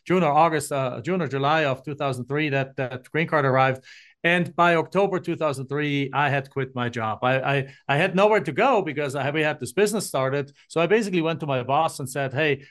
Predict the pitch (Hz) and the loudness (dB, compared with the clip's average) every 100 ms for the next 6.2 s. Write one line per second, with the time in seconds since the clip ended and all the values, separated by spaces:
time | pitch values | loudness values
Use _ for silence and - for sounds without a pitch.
0 | _ - 135 131 - - 202 220 226 170 | _ -4 0 2 0 0 2 2 0 -2
1 | 175 160 156 190 147 156 151 - - 170 | -4 -4 -4 -4 -4 -4 -4 -4 0 2
2 | 147 131 131 131 _ - 147 131 170 170 | 4 4 2 -2 _ -4 0 2 0 0
3 | 156 135 170 160 160 139 - 120 - 175 | -4 -4 -4 -4 -2 -4 -4 -8 2 6
4 | 196 143 135 135 - 131 131 147 175 175 | 6 6 2 2 -2 -6 -2 0 0 2
5 | 156 135 156 160 147 127 127 131 139 190 | 0 0 0 0 0 -2 -2 -2 0 0
6 | 214 - | -2 -8